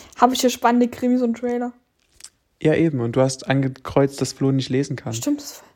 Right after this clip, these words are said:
Speaker 1: war, du, du
Speaker 2: Ich,
Speaker 1: liest?
Speaker 2: ich lese, ja.
Speaker 1: Really?
Speaker 2: Ja. Seltener, weil ich nie Zeit hab, aber ich lese
Speaker 1: Krass.
Speaker 2: gerne.
Speaker 1: Du kannst
Speaker 2: Ja.
Speaker 1: lesen.
Speaker 2: Krimis. <laughs> Krimis lese ich voll gerne, ja. Wie bewegt sich Flo normalerweise fort?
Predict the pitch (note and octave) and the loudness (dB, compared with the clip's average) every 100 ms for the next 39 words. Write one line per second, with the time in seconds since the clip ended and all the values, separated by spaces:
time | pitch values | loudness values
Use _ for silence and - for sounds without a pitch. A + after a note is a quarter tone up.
0 | _ _ _ _ - - - - - A#3 | _ _ _ _ -20 -20 -20 -14 0 4
1 | G#3+ A#3 C#5+ D5+ - - C#3 D3 A#2+ - | 6 6 6 2 -2 2 4 4 2 0
2 | B2 A#2+ B2+ - _ _ C4 C4 F#4 C#5+ | 0 0 -2 -8 _ _ 4 8 8 6
3 | D#5 D5+ - C3 B2 B2 C#3 - _ _ | 2 -2 2 4 4 2 -2 -8 _ _
4 | _ _ - - D3+ F3 F#3 F#3+ F#3 G3+ | _ _ 0 6 6 6 4 2 6 6
5 | F3 D3 C#3+ - C#3 C3+ C3+ C#3+ - E3 | 6 6 4 0 -2 -2 -4 -4 -6 -4
6 | C3+ C3 B2+ C3 - C3+ C3 A#2 C3+ _ | -4 -4 -2 -2 0 2 0 -2 -8 _
7 | _ - - B3+ A3+ C#4 F#4+ F#4+ D4+ - | _ -6 2 4 6 6 4 2 -4 -8
8 | - D#3 E3 - - - - - - E2+ | 4 6 6 4 2 -4 -6 -6 -4 -2
9 | - - A#4 - F#4 - - E5 - - | -4 -2 -2 2 2 2 0 -2 -2 2
10 | F#3+ G3 C#3 - C3 B2+ - C3 C3+ A#2 | 4 6 4 2 0 0 -2 0 0 0
11 | A#2 A#2 A#2+ A#2+ - _ _ - D3+ D3 | 0 0 -2 -2 -6 _ _ -4 -4 -4
12 | - C#3+ C3 D3 D3 - B2 - D3 C#3+ | 2 6 8 6 4 -2 0 4 6 6
13 | B2+ C3+ C3+ B2+ - C3 | 6 6 6 4 2 0